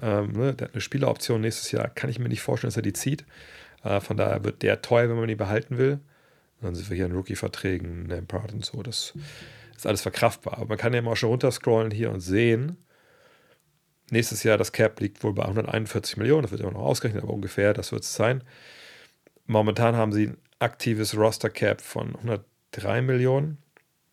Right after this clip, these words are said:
und Cap-Holds von siebenundneunzig Millionen. Cap-Holds, das sind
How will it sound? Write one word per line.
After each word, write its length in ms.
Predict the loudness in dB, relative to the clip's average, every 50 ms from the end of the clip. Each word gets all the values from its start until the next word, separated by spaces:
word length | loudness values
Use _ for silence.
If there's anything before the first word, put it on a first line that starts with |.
| _ _ -18 -16 _
und 180 | -14 -14 -10 -4
Cap-Holds 540 | 0 0 0 0 2 2 2 2 2 0
von 180 | -4 -4 -4 -4
siebenundneunzig 680 | 0 0 0 2 2 2 2 0 0 0 -4 -4 -4
Millionen. 360 | -4 -4 -4 -4 -6 -6 -8
Cap-Holds, 580 | 0 2 2 2 4 4 4 6 6 4 2 -2
das 160 | -4 -4 -2
sind 260 | -2 -4 -4 -6 -10